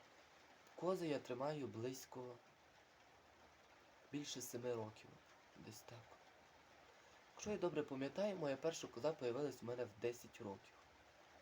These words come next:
Або в одинадцять, десь так. Або більше семи років,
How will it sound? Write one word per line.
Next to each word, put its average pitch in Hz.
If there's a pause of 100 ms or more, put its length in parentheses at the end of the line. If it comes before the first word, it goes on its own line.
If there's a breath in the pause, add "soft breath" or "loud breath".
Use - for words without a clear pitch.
(1400)
Або 131
в 151
одинадцять, 110 (140)
десь 139
так. - (1300)
Або 156
більше 208
семи 135
років, 107